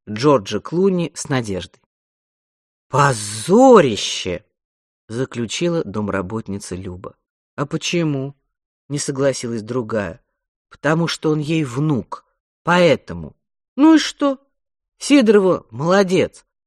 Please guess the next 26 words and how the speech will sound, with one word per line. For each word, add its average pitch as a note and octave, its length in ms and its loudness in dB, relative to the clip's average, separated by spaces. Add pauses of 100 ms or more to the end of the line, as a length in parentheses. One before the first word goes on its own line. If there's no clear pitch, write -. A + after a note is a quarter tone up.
(280)
Она F3+ 220 0
взломала E3+ 580 2
стереотип. D3 760 -2 (140)
Я C#4+ 180 6
тоже A3 380 4
себе A#2+ 240 -4
молодого B2+ 540 0
заведу». G2+ 520 -8 (840)
«Не A#2+ 220 -6
с - 120 -8
ровесником F3 840 2
же F3+ 140 -2
ей F#3 220 0
спать», D#3 720 0 (340)
поддержал A2 540 -4
третий. A#2 460 -6
«Ей A3 160 2
сколько, - 380 2
шестьдесят? G#3+ 800 2 (680)
Значит, A3+ 340 2
ее A#3+ 140 6
партнеру G#3+ 520 6
должно C#3+ 340 4
быть D3+ 160 -4
семьдесят. C3+ 760 -4
Дед!» A3 640 4